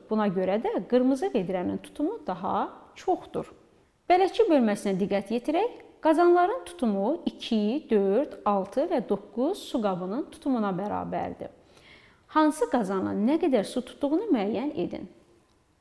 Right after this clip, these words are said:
Nümunədə verilib ki, mavi qazan iki su qabı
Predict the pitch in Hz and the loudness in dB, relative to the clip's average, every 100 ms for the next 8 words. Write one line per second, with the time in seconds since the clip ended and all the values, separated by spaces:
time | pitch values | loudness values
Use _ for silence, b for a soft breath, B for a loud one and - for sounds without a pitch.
0 | _ _ _ _ - 339 349 339 339 381 | _ _ _ _ 2 6 8 8 6 6
1 | 262 214 190 190 - 415 320 269 254 330 | 6 6 2 -2 -4 0 2 2 2 0
2 | 202 180 196 277 415 - - - 320 415 | 0 -2 -2 -2 -4 -8 -12 -4 -2 -2
3 | - - 202 185 175 190 226 370 | -4 -6 -2 -2 -2 -2 -2 -6